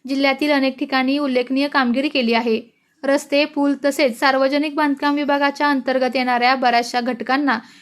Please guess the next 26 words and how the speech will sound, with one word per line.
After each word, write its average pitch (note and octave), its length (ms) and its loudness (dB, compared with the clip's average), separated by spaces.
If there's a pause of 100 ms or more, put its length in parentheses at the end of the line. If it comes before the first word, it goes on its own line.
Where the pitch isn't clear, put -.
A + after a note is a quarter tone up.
(200)
तत्काळ D#4 420 0
न्याय D#4+ 160 0
देण्याचा D4 420 0
प्रयत्नही D4+ 480 0
त्यांनी B3 280 -2
केला. A#3 300 0 (400)
कर्तव्याप्रती C4 760 0
प्रामाणिक B3 560 0
असलेल्या B3 420 0
आर C4 200 4
के A#3+ 160 -2
पवार B3 400 2
यांना B3 500 0 (320)
त्यांच्या C#4+ 360 0
कर्तव्यनिष्ठेमुळे D#4 1000 0
उपविभागीय C4 760 0
अभियंता B3 480 0
पदावर B3 460 2 (320)
शासकीय C#4 520 0
सेवा B3+ 300 2
करण्याची A#3+ 460 0
संधी B3 280 0
मिळाली. A3+ 400 0 (480)
मान D4+ 280 2
आणि E4 260 0
खटाव D#4+ 240 2